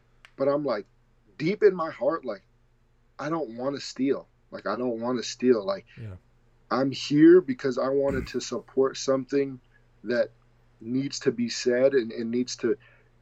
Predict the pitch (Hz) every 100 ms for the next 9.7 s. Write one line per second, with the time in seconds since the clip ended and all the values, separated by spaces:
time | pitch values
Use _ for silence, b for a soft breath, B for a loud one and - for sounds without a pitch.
0 | - 110 123 - 123 139 131 123 120 110
1 | 104 110 117 104 113 107 90 - 110 110
2 | 101 98 117 113 - 131 123 - 117 -
3 | 120 127 - 107 - - 98 - - -
4 | 156 139 113 123 135 139 131 127 151 135
5 | 110 98 98 113 107 - 117 104 98 98
6 | - 120 120 113 107 - b b b b
7 | _ - 92 101 92 85 - - - -
8 | 123 120 - 123 120 107 - 110 110 120
9 | - 101 107 104 110 101 101